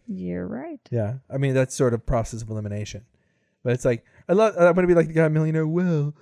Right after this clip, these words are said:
Speaker 2: my favorite number was seven when I was growing up,
Speaker 1: <laughs>
Speaker 2: and thirteen was my least favorite number 'cause one was lucky and one was unlucky. But since the stone can be used for good or evil, I decide that it's going to be seven thirteen because they balance each other out."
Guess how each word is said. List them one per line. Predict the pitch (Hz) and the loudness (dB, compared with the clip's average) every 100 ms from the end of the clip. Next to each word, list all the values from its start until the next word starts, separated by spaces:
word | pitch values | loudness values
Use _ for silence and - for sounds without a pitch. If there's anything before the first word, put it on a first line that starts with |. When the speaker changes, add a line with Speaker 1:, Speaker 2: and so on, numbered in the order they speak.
| _ _ | _ _
Speaker 2:
my | 170 202 | -2 -2
favorite | 208 - 185 170 170 | -2 0 0 0 -2
number | 151 180 156 139 | -2 -2 -2 -2
was | 131 135 | -2 -6
seven | - 180 170 139 135 | -6 -6 -4 -4 -6
when | 135 | 0
I | 247 226 | 2 2
was | 226 | 0
growing | 233 233 143 147 | 2 4 4 2
up, | 147 196 - | 0 -2 -2
Speaker 1:
<laughs> | - - | -4 -2
Speaker 2:
and | 156 - | -4 0
thirteen | 170 185 - 170 170 | 2 2 0 0 0
was | 156 | -2
my | 156 147 | 0 0
least | 151 185 - | 0 -2 -4
favorite | 147 127 139 | -2 -2 -4
number | 131 131 139 | -6 -4 -4
'cause | 147 156 | -6 -6
one | 175 175 | -4 -4
was | 175 165 | -4 -4
lucky | 175 165 180 | -4 -4 -6
and | 170 | -4
one | 170 180 | -4 -4
was | 175 | -4
unlucky. | 185 180 170 143 - 127 - - - | -2 -2 -4 -6 -6 -10 -12 -20 -10
But | - 180 | -8 -4
since | 208 185 | -4 -4
the | 190 | -6
stone | - 185 185 | 0 0 0
can | 165 143 | -2 -2
be | 143 | -2
used | 135 131 | -2 -4
for | 143 | -4
good | 127 127 | -4 -2
or | 123 120 | -2 -2
evil, | 156 160 147 147 - _ - | -4 -4 -6 -6 -12 _ -6
I | 180 | -4
decide | 160 151 170 170 | -4 -4 -4 -4
that | 160 170 | -4 -4
it's | 170 | -4
going | 180 180 175 | -2 -2 -4
to | 165 | -8
be | 190 | -8
seven | 170 190 175 175 | -6 -8 -8 -6
thirteen | - 196 - 151 143 | -4 -4 -2 -6 -6
because | 147 165 156 | -6 -8 -6
they | 165 | -6
balance | 156 165 170 156 - | -6 -6 -6 -6 -10
each | 147 | -6
other | 175 170 170 | -4 -4 -4
out." | 170 160 | -4 -6